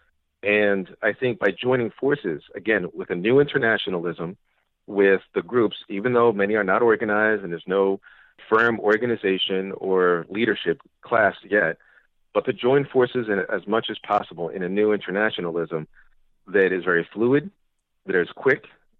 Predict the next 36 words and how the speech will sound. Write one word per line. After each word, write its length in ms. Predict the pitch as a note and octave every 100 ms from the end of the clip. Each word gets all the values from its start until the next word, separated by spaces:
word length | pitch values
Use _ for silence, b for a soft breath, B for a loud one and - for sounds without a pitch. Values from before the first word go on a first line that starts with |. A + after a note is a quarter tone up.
| _ - _
mobile, 680 | F#2 A2 B2 B2 C#3 E3+ - _
passionate, 600 | - G#2 G#2+ - C3 C#3
and 100 | F2
powerful, 600 | E2+ G#2 G#2+ F2+ - D#2 - _ _ _ _ _ _ -
that 300 | G#2+ G2+ F#2 - _
hopefully 440 | _ D3+ E3 A#2+ G2
then 140 | G2+
we 120 | G#2
can 140 | G#2 G2
cure 300 | - A#2+ A2+
ourselves 420 | G2+ G2+ G2 F2
not 200 | G#2+ A2+
only 180 | G#2+ G#2
of 100 | F#2+
our 140 | F2+
own 160 | F#2 E2+
impotence, 500 | D#3+ E3 A#2 - D2 - _ _ _ _
you 140 | A2
know, 120 | F#2 F2
leftist 420 | A2+ A#2+ G#2 F2+ - - -
impotence, 380 | C#3+ B2 - F2 -
but 120 | -
then 180 | G2 F2+
also 600 | G2+ G2+ - G2 F#2 F2 b b b
that 220 | G2+ F#2
exceptionalist 840 | G2 - - C#3 - A#2 G#2 G2+ -
poison 420 | - D3+ C#3 D#2+
that 80 | D#2
has 160 | D#2+ - - -
gotten 200 | G2 F#2
into 260 | F#2 - E2+
our 120 | E2
heads, 300 | G#2 B2+ F#2 - b b b b _ -
and 240 | G2+ F#2+
realize 400 | G#2+ A2+ G#2+ G2 -
that 320 | F#2+ F#2 F2